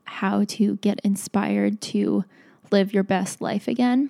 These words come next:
And those times for me typically happen during the winter months when it's cold and it's dark and I can't go to the <laughs> beach or I can't go for an early morning swim.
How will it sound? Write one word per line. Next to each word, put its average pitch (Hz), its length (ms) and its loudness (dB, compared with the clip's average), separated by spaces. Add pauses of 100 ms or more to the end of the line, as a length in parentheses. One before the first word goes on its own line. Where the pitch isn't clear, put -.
(160)
And 208 340 4
those 247 180 4
times 262 300 4
for 226 140 4
me 208 240 6
typically 202 440 -2
happen 196 420 -2
during 208 280 -2
the 196 100 -2
winter 220 280 -2
months - 400 -4
when - 120 0
it's - 140 -6
cold - 540 -2
and 208 80 -6
it's - 200 -12
dark - 440 -6 (480)
and 202 120 0
I 196 100 -6
can't 220 440 -2
go 208 180 2
to 214 100 2
the 233 140 8
<laughs> 214 120 0
beach 208 340 2
or 214 40 0
I 202 160 -2
can't 220 420 0
go 202 200 2
for 220 160 0
an 190 160 2
early 208 300 2
morning 202 380 2
swim. 208 500 0